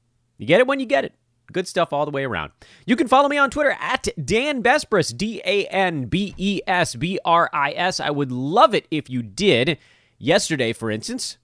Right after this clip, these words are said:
need a reason to follow me on Twitter. Yesterday, I did a tweet storm about all of the first-round players on Yahoo's pre-rank. So we're talking things through on Twitter. Today, on Twitter, I'm gonna be breaking down some of the hype guys, and eventually we'll have a show on that as well.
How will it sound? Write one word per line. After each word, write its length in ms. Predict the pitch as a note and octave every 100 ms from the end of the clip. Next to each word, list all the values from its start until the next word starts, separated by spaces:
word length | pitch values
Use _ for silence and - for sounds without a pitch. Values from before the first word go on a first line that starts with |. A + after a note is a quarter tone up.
| _ _ _ -
need 140 | F2+
a 40 |
reason 340 | E2+ G#2 G#2 G2+
to 240 | G2 F2 C#2
follow 320 | - - F#2+ G2
me 100 | G2
on 160 | F#2+
Twitter. 240 | F#2+ D#3 A#3+
Yesterday, 460 | E3+ F3+ C#3+ C#3+
I 60 | C#3
did 180 | D3+ C#3+
a 120 | C#3
tweet 280 | - A3+ A3
storm 340 | D#3 C3+ D3+
about 280 | B2+ B2+ C3+ _ _ _ _ _ _ _ -
all 200 | F3 A3
of 80 |
the 80 | E3+
first-round 600 | E3 G#3+ A3 F#3 G3+ G#3
players 460 | F3 G3 A#3 C3+ -
on 160 | A2+
Yahoo's 360 | B2+ C3+ D3+ D3
pre-rank. 520 | - E3 E3+ F#2 D#2
So 140 | - B2+
we're 180 | D3+
talking 460 | F3+ E3+ G3 A#3 C4+
things 240 | C#4 C4
through 240 | - C4 C#4
on 180 | G#3+ F#3+
Twitter. 380 | F3+ G#3+ C3 - _ _ _
Today, 800 | - E3 A#2 A#3 D#4 E3+ A2 F3+ G3+ _ _ _ _
on 200 | C#3 C3
Twitter, 520 | - C3+ G2 E2+ D3+ - _ _ _ -
I'm 80 | C3+
gonna 140 | G3
be 80 | F3+
breaking 340 | E3 F3 D#3+
down 200 | D#3+ D#3
some 160 | C#3+ D#3+
of 60 |
the 60 | C3
hype 540 | G#2+ - F3+ G#3+ -
guys, 380 | - G2+ D#2+ G2+
and 60 | E3+
eventually 340 | A3+ - F3
we'll 140 | C#3+ C3
have 140 | B2+
a 60 | G#2
show 340 | - D3 C#3
on 180 | A2 G2+
that 160 | G2
as 120 | F#2+ A2
well. 480 | C#3 D#3 E2+ C3